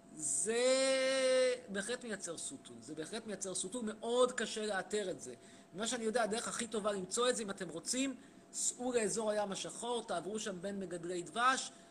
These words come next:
ותמצאו, אבל מאוד קשה לאתר. עכשיו, אתם יכולים להגיד, "מה קורה כשמזמינים את זה דרך הדואר?" שוב, המצב הוא לא מוגדר ברור מבחינה חוקית. לא ברור אם זה חוקי או לא חוקי.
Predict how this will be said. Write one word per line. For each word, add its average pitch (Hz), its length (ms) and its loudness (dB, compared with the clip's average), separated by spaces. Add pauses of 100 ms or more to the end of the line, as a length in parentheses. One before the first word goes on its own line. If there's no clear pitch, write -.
(160)
ותמצאו, 170 720 0
אבל 160 180 -4
מאוד 233 340 -2
קשה 214 280 -4
לאתר. 175 260 -2
עכשיו, 202 200 -8
אתם 196 140 -8
יכולים 220 200 -6
להגיד, 226 260 -6
"מה 202 140 -4
קורה 214 220 -6
כשמזמינים 190 500 -6
את 175 60 -6
זה 180 80 -4
דרך 170 280 -4
הדואר?" 143 380 -6
שוב, - 240 -6
המצב 208 440 0 (140)
הוא 214 200 -6 (320)
לא 202 340 -2
מוגדר 180 440 -2 (100)
ברור 160 320 -4
מבחינה 160 340 -10
חוקית. 143 420 -12
לא 214 100 -2
ברור 202 240 -4
אם 185 80 -4
זה 147 140 -6
חוקי - 560 -6 (560)
או 165 120 -2
לא 185 160 4 (100)
חוקי. - 340 -12